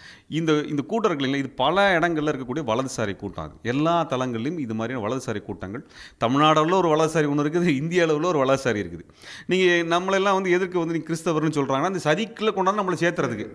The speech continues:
வதந்திக்கு வந்து சாட்சியா மாத்துறதுக்கு இந்த வேலை செய்றாங்க. இது வந்து எப்படி பரப்பப்படுதுன்னா, முழுக்க முழுக்க, அஹ், சமூக வலைதளங்கள் தான். Facebook, YouTube, Twitter, Instagram. இப்ப இந்த செய்தி, பொய் செய்தி பரப்பிட்டே போகணும் அப்படின்னா வந்து,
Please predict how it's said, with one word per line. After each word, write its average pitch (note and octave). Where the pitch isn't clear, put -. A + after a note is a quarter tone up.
வதந்திக்கு F3
வந்து E3+
சாட்சியா E3+
மாத்துறதுக்கு C#3+
இந்த E3
வேலை B2+
செய்றாங்க. G2
இது A3+
வந்து G#3+
எப்படி D#3+
பரப்பப்படுதுன்னா, A#2+
முழுக்க F#3
முழுக்க, C3
அஹ், G2+
சமூக B2+
வலைதளங்கள் F2
தான். E2+
Facebook, C3+
YouTube, D3
Twitter, C3
Instagram. G#2
இப்ப -
இந்த G#3
செய்தி, B3
பொய் A#3
செய்தி A#3
பரப்பிட்டே F#3+
போகணும் D#3
அப்படின்னா A2+
வந்து, A#2+